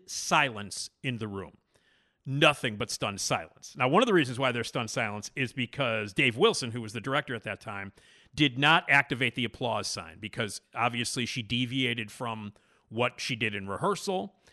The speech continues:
lied to everybody, and then tears this picture of the Pope up. So he did not activate the applause sign, so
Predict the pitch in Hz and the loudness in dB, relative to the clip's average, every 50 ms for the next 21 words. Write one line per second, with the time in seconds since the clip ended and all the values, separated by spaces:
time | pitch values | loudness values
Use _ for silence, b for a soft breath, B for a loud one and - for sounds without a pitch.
0 | b b b b 113 117 123 135 147 156 151 - 160 151 139 123 117 127 110 107 | b b b b 0 4 6 6 6 6 4 2 -4 -4 -4 -4 -2 -2 -2 -2
1 | 113 113 113 110 117 - 113 113 110 104 107 101 - - - 131 120 113 - - | -2 0 0 -2 -2 -4 -4 -6 -6 -6 -6 -8 -8 -4 -2 -2 -2 -2 -4 -6
2 | 107 - - 127 - - 127 107 98 98 - - 127 117 - 123 107 - - - | -8 -6 -6 -6 -6 -6 -8 -8 -10 -8 -4 -4 -4 -2 -2 -4 -4 -4 -4 -6
3 | - 113 104 - 131 120 110 104 127 113 104 113 127 135 139 135 139 135 - 139 | -6 -6 -6 -4 -4 -6 -4 -2 -4 -4 0 2 2 2 4 4 2 2 0 -2
4 | 120 131 120 - 123 113 - - - 117 107 107 - - 104 87 92 92 - - | -4 -4 -4 -4 -6 -8 -8 -6 -6 -4 -4 -4 -6 -8 -10 -10 -10 -10 -8 -8
5 | 107 104 101 | -8 -8 -10